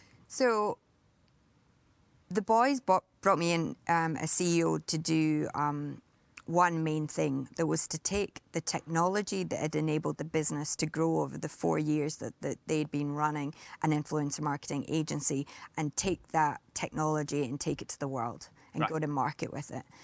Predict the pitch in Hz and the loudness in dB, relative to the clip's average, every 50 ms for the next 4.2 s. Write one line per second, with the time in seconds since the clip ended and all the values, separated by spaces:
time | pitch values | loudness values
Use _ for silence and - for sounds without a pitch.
0 | - - - - - - 165 160 156 156 160 160 - - 160 156 - 151 156 147 | -20 -20 -12 -4 -2 0 0 2 2 0 0 0 0 -2 -4 -4 -4 -2 0 0
1 | 147 151 156 - - _ _ _ - 151 - - - 170 151 151 151 151 143 - | 0 0 -2 -4 -10 _ _ _ -4 -4 -4 0 0 2 2 2 0 -2 -4 -6
2 | _ - 156 - - - 185 - - 135 156 156 160 156 151 - 160 156 196 208 | _ -8 -8 -6 -4 -2 -2 -2 0 0 0 2 2 2 2 2 2 2 2 2
3 | 208 - 170 160 156 - - - - 165 165 147 - - 143 147 - - - 175 | 2 2 2 2 0 0 -2 -4 -4 -4 -4 -4 -4 -4 -4 -2 -2 -2 0 0
4 | 151 139 139 135 | 0 0 0 -2